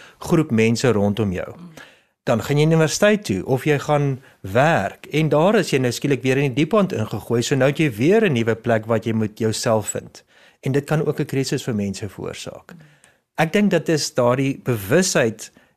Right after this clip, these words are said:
dat daar veranderinge in die lewe kom. Jy kan nie altyd dit kies nie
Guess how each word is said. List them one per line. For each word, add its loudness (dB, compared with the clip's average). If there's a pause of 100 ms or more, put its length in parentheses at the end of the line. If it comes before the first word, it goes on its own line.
dat 0
daar 2
veranderinge 0
in 0
die 0
lewe 0
kom. 0 (300)
Jy 0
kan -2
nie 0
altyd -2
dit -6
kies -2
nie -2